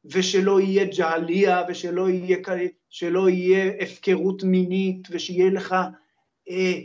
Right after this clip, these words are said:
אה, הגשמה עצמית, שאתה תפעל למען הטוב האלוהי, איזה טוב אני אעשה לך, ועל, את, כדי להגשים את זה, אני אבוא למדינה שלך,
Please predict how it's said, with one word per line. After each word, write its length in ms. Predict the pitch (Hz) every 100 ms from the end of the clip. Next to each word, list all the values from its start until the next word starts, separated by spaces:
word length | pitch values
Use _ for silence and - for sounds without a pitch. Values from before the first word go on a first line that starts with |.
| - -
אה, 440 | 180 185 165 - 175
הגשמה 480 | - - 226 208
עצמית, 760 | 202 196 - 202 214 226 208 185
שאתה 280 | - 196 185
תפעל 580 | 185 185 - 214 214 208
למען 380 | 202 196 196 190
הטוב 500 | 190 _ 233 226 208
האלוהי, 680 | 202 185 190 214 208 185 _ _ _ _ _ -
איזה 340 | 220 220 -
טוב 340 | _ 262 240 220
אני 220 | 214 214
אעשה 300 | 190 220 220
לך, 220 | 214 208 202 190
ועל, 200 | 185 185
את, 280 | 202 196 185 - _
כדי 320 | 185 190 220
להגשים 580 | 220 202 190 - 214 220
את 100 | 190
זה, 220 | 285 294 - _ _
אני 180 | 180 208
אבוא 160 | 185 202
למדינה 540 | 196 185 185 180 185
שלך, 300 | - 165